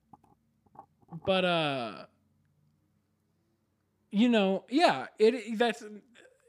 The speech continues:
they're, it's a, the main characters are a mole and a rat and a badger and a toad, and I love those characters. Uh,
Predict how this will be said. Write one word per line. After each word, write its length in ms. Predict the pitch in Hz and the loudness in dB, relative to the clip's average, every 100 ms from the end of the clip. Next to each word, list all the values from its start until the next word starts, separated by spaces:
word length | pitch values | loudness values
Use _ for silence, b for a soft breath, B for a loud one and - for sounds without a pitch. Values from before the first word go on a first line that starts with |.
| 208 214 | -8 0
they're, 380 | 220 214 190 180 _ _ - 160 - | 2 2 0 -4 _ _ -20 -14 -6
it's 180 | 170 175 | -4 -4
a, 160 | 151 - 170 | -6 -6 -6
the 80 | |
main 180 | 156 156 | -4 -4
characters 400 | 151 165 160 175 | -4 -6 -4 -6
are 120 | 143 | -6
a 80 | 123 | -8
mole 420 | 127 160 262 339 _ | -4 -2 -2 -4 _
and 140 | - 135 | -14 -14
a 40 | |
rat 460 | 127 139 240 - - - | -10 -6 -6 -10 -18 -16
and 140 | 139 | -16
a 40 | 120 | -12
badger 520 | 143 170 214 254 277 - | -8 -8 -8 -12 -12 -14
and 80 | 135 | -14
a 40 | |
toad, 400 | - - 214 294 294 _ _ _ _ _ - | -12 -8 -6 -8 -14 _ _ _ _ _ -12
and 120 | 160 | -6
I 60 | 170 | -4
love 480 | 147 143 143 202 233 | -4 -6 -4 -2 -2
those 200 | 156 131 | -4 -6
characters. 680 | 147 117 110 131 147 165 - | -12 -14 -12 -12 -12 -12 -6
Uh, 180 | 151 | -4